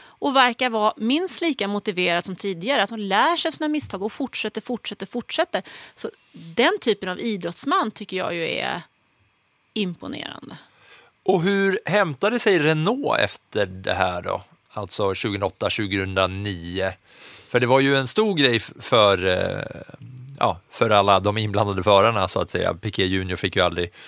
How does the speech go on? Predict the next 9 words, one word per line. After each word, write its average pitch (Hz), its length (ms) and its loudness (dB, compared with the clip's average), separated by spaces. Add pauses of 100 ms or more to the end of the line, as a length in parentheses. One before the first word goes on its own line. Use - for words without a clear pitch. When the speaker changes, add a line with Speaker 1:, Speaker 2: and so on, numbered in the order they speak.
(220)
Speaker 2:
aldrig 104 760 2
mer 104 200 2
köra 101 260 6
F 98 220 0
ett. - 300 0 (460)
Eh, 98 300 -4
det 107 80 -6
påverkade 104 480 2
väl 98 280 2